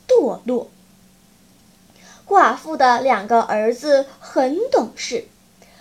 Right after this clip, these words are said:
哥哥每天起早贪黑跟随渔夫出海打鱼，弟弟到杂货铺打零工。他们从不偷懒，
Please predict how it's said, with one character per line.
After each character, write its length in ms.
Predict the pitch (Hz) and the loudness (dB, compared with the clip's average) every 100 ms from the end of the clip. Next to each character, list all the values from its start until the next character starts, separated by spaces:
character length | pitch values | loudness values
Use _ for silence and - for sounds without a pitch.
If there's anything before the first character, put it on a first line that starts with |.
| - _ | -20 _
哥 240 | 370 339 | 4 6
哥 360 | 330 311 277 262 | 6 4 4 4
每 260 | 262 226 - | 0 -2 -2
天 420 | - 320 302 349 | -4 -4 -4 -8
起 460 | - - 262 339 | -12 -12 -2 0
早 260 | 494 320 - | 0 -2 -6
贪 320 | - 302 269 | -8 -6 -6
黑 320 | 277 285 277 277 - - | -4 -4 -6 -10 -20 -8
跟 240 | 330 330 | -4 -4
随 320 | 320 247 247 | -4 -2 -2
渔 240 | 285 220 240 | -2 -8 -10
夫 460 | - 330 330 330 - | -8 -6 -6 -6 -12
出 200 | - 508 523 554 | -4 0 2 0
海 320 | - 240 269 | -6 -6 -6
打 160 | 349 - - _ | -8 -14 -14 _
鱼， 300 | 214 240 - _ _ _ _ _ - _ | -12 -12 -14 _ _ _ _ _ -20 _
弟 220 | 359 349 | -2 -2
弟 340 | 294 285 262 - _ | -2 -6 -8 -12 _
到 320 | - 311 269 | 2 2 2
杂 300 | 269 269 220 | -2 -6 -4
货 200 | 262 320 | -2 -2
铺 440 | 269 - 311 269 277 | -2 -2 -4 -4 -8
打 280 | - 226 226 | -8 -8 -10
零 320 | 220 226 277 | -8 -8 -10
工。 120 | 359 494 494 494 _ _ _ _ _ _ _ _ _ _ _ | -6 -6 -6 -18 _ _ _ _ _ _ _ _ _ _ _
他 260 | - - 415 | -12 -6 2
们 340 | 381 330 294 | 6 6 4
从 440 | 359 - 262 233 320 | -6 -4 -4 -4 -2
不 240 | 587 294 | 2 2
偷 280 | 226 - 285 | 0 -2 -2
懒， 240 | 254 - | -2 -8